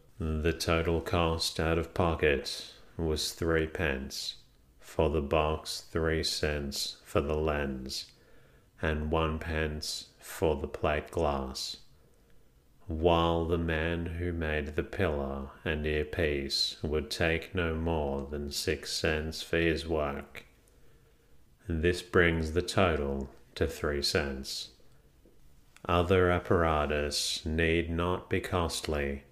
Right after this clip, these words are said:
An incident occurred at the meeting of the Quequet Microscopical Club on November twenty-two, eighteen seventy-eight,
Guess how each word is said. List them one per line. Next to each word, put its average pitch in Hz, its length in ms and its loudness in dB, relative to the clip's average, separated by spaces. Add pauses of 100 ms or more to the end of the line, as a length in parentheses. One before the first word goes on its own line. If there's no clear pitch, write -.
(760)
An 82 160 6
incident 85 600 2
occurred 78 720 0
at 82 200 -6
the 85 100 -2
meeting 80 580 0
of 80 240 -2
the 82 80 2
Quequet - 920 0
Microscopical 85 1040 0
Club 78 580 2
on 73 240 -2
November 78 480 0
twenty-two, 78 920 0 (720)
eighteen 85 580 4
seventy-eight, 73 1080 2